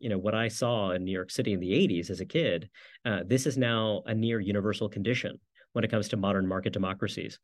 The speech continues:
Uh, you see it in the riots and banlieues outside of Paris. Uh, you see it in the sense of intimidation that people feel when you have these big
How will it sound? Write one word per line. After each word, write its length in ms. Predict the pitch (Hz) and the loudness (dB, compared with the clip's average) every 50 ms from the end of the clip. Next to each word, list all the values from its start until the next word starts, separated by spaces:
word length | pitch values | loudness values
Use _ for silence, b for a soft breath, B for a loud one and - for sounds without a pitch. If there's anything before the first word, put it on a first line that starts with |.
| B B B B B - | B B B B B 0
Uh, 60 | 110 | 2
you 160 | 95 101 110 | 4 4 4
see 280 | 107 - - 120 113 110 | 4 4 4 4 6 6
it 100 | 107 101 | 4 4
in 100 | 98 92 | 2 2
the 80 | 98 | 0
riots 480 | 90 85 92 95 98 98 98 98 - - | 0 0 0 2 2 2 2 2 0 -2
and 140 | 104 95 98 | -2 0 2
banlieues 520 | 101 101 101 98 95 92 92 92 90 98 | 2 2 2 2 2 2 0 0 -2 -2
outside 300 | 92 92 - - 98 92 | -4 -4 -2 -2 -2 -2
of 100 | 92 - | -2 -2
Paris. 460 | - 120 101 92 90 87 87 - - B B B B B B - | 0 0 0 2 0 0 -2 -6 -10 B B B B B B -2
Uh, 140 | 117 104 104 | -2 -2 0
you 140 | 117 131 165 | 0 0 0
see 260 | 160 - - 302 - | 0 2 2 4 4
it 140 | 117 104 98 | 4 4 2
in 120 | 107 120 | 0 -2
the 80 | 113 120 | -2 -2
sense 240 | 120 139 135 127 - | 0 0 0 0 0
of 80 | 113 | -2
intimidation 600 | 113 98 - - 117 107 107 113 165 185 - 123 104 | -2 -2 -2 0 0 2 2 2 2 2 0 0 -2
that 140 | 92 87 - | -2 -2 -4
people 240 | - 107 - 92 | -4 -4 -4 -4
feel 400 | 90 - - 98 87 82 80 85 B B B B B B | -6 -4 -2 -2 -2 -2 -4 -6 B B B B B B
when 140 | - 123 117 | 0 2 4
you 100 | 113 104 | 4 4
have 300 | 90 117 113 110 101 - | 2 2 0 0 0 0
these 180 | - 113 104 - | 0 0 0 -2
big 340 | - - - 117 131 123 | 0 2 4 4 4 2